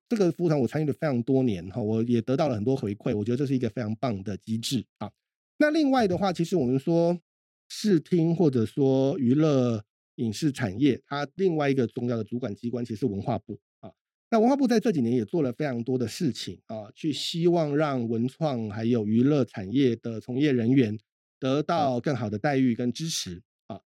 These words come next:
比方说像文化部先前有颁布了这个文化艺术奖助及促进条例的立法，并且进而去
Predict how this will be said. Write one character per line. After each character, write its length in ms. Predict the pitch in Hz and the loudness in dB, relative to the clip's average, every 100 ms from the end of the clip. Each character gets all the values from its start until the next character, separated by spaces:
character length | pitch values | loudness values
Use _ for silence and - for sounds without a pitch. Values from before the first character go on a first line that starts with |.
| _ _ _ | _ _ _
比 100 | 143 | -2
方 200 | 185 214 | 2 2
说 200 | 208 196 | 4 4
像 320 | 202 190 131 - | 2 0 -2 -4
文 140 | 147 | 0
化 80 | 170 | 0
部 320 | 165 160 113 - | 0 0 -2 -4
先 120 | 156 | -2
前 160 | 147 127 | 0 2
有 220 | 110 98 | 2 -2
颁 340 | - 135 139 | 0 2 2
布 220 | 135 139 | 2 2
了 300 | 117 104 95 101 | 2 0 -4 -8
这 160 | - 107 | -6 -6
个 380 | 104 107 95 95 | -6 -8 -8 -8
文 220 | 113 117 | -6 -4
化 340 | 151 170 139 113 - | -2 -2 -2 -4 -4
艺 120 | 151 | -2
术 160 | 139 | 0
奖 240 | 127 104 92 | -2 -2 -6
助 240 | 147 120 | -2 -2
及 340 | 107 104 98 110 _ _ | -2 -6 -6 -8 _ _
促 80 | 147 | -4
进 160 | 139 123 | 0 0
条 200 | 113 113 | 0 2
例 120 | 127 | 2
的 80 | 117 | 2
立 220 | 160 156 | 2 2
法， 320 | - 104 - - | 0 -6 -8 -4
并 160 | 151 | -2
且 160 | 123 113 | -2 -4
进 260 | 101 170 131 | -4 -2 0
而 200 | 107 110 | -2 -6
去 380 | - 147 117 | -2 0 0